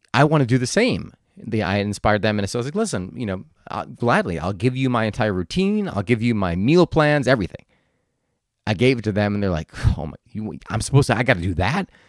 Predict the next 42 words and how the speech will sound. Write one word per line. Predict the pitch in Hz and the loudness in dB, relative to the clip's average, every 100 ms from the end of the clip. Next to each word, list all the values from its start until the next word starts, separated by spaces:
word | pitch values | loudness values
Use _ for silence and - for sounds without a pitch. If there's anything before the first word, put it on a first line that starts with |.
| _ - | _ -2
Oh | 104 | 0
no, | 101 110 | 0 -2
that's | 110 | -4
too | - | -4
much | 120 85 | -4 -2
work. | 98 92 107 | 0 0 0
Uh, | 110 | -4
forget | 98 110 85 | -2 -4 -4
it." | - _ | -6 _
They | 123 | -2
wanted | 123 175 247 117 | 0 2 2 0
the | |
body, | 90 85 82 87 | 0 0 0 0
but | 92 | 0
they | 110 | 0
weren't | 110 127 | 0 -2
willing | 120 117 | -2 -2
to | 98 | 0
put | 90 | -2
in | |
the | 87 | -2
work. | 92 131 _ - _ _ _ _ _ _ _ _ _ _ - | -4 -4 _ -20 _ _ _ _ _ _ _ _ _ _ 0
But | 123 | 4
there's | 127 - - | 4 2 2
other | 190 233 214 | 4 6 4
people, | 127 110 101 98 - | 2 0 0 -2 -2
but | - | 0
there | 123 | 2
was | 123 110 | 2 2
literally | 170 214 110 | 2 4 2
probably, | - 120 101 107 | 0 -2 0 0
like, | 95 90 - _ _ _ _ _ - | 0 -2 -6 _ _ _ _ _ -8
a | - | -8
half | - - 123 - | -6 -4 -4 2
dozen | 131 117 127 | 4 4 4
to | 107 104 | 2 2
a | |
dozen | 80 117 113 92 | 0 0 0 -4
people | - 180 123 90 | -2 0 0 0
who | 90 | 0
were | 101 | -2
like, | 98 98 - | 0 -2 -6